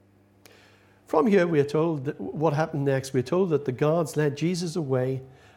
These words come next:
and took him into the house of the high priest. And Luke gives us this great phrase, and it says that Peter followed, followed at the distance. Now,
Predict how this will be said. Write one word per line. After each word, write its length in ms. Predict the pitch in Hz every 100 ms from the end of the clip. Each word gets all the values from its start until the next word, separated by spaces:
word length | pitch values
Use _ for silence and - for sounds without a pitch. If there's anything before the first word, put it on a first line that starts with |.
| _
and 160 | 143 -
took 220 | 160 170
him 100 | 156
into 240 | 147 143
the 120 | 143
house 360 | 123 139 135 135
of 80 | 127
the 100 | 127
high 240 | 135 131
priest. 460 | 131 127 117 - - - - - - _ - _ 160
And 240 | 165 170
Luke 420 | 196 175 254 - -
gives 260 | 151 180 170
us 120 | 160
this 180 | 165 -
great 300 | - 214 214
phrase, 500 | - 196 160 123 113
and 120 | 147
it 40 | 147
says 400 | - 185 175 143
that 280 | 151 -
Peter 580 | - 240 226 - 131 131 - - -
followed, 960 | - - - 208 262 226 123 120 135 - - - _ _ _ _ _ _ -
followed 480 | - 208 214 165
at 140 | 151 156
the 80 | 135
distance. 760 | 151 143 - 110 110 - - - _ _ - - - _
Now, 240 | 170 147